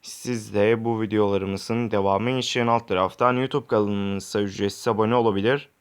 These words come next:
videolarımızı beğenebilir, bizlere destek olabilirsiniz. Hemen detaylı olarak aktarımı sizlere gerçekleştirelim.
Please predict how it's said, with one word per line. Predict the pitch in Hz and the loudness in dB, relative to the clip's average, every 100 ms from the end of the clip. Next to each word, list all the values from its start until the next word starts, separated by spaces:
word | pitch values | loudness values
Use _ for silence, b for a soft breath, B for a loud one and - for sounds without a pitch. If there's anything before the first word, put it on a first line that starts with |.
| b b b b - | b b b b -10
videolarımızı | 107 110 104 110 104 101 - 107 | -2 2 4 4 2 -2 -4 0
beğenebilir, | 113 117 101 107 120 113 | 2 2 0 0 0 -2
bizlere | 117 113 113 95 | -6 0 0 0
destek | 98 98 - 123 120 | -4 -4 0 0 2
olabilirsiniz. | 110 107 101 98 - 107 117 131 - b b b b b b | 2 2 0 -2 -2 -2 0 -2 -8 b b b b b b
Hemen | 113 117 117 113 | -2 0 0 -2
detaylı | 107 110 101 | 0 0 0
olarak | 98 113 | 0 -2
aktarımı | 113 - 95 101 113 | -4 -2 -4 -2 -4
sizlere | 113 117 101 101 110 | -6 -8 -2 0 2
gerçekleştirelim. | 107 104 - 101 - 104 98 | 0 -2 -2 -4 -4 -4 -4